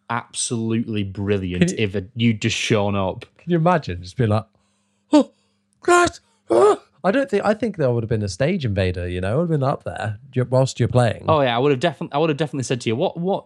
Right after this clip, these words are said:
Speaker 1: out of this set list, what do you know?"
Speaker 2: <laughs>
Speaker 1: "Okay, you can do that. I'm gonna go, I'm gonna go have a beer."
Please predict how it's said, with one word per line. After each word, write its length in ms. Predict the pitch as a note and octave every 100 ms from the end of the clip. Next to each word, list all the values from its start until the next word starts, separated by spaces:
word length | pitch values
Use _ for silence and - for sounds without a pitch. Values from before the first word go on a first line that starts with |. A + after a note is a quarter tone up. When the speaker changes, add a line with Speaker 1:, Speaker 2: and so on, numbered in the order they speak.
| -
Speaker 1:
out 160 | G#3+
of 80 | G#3
this 140 | G#3+ -
set 300 | - A3+ A#2+
list, 220 | G#2 -
what 200 | D3+ C#3
do 80 | C#3
you 260 | C3 C#3 C#3+
know?" 240 | C3+ E3+ C#3 - - -
Speaker 2:
<laughs> 240 | - - C4 -
Speaker 1:
"Okay, 300 | D3+ F3+ G#2+
you 200 | G2 C#3
can 160 | D3 D3
do 160 | C3+
that. 220 | A2+ F#2 -
I'm 200 | A#2+ A#2+
gonna 180 | A2+ G#2+
go, 340 | A2 G#2 G2+
I'm 120 | A2+ A2+
gonna 180 | G#2+
go 140 | G#2 G2+
have 160 | G2+
a 40 | F#2
beer." 320 | F2+ F2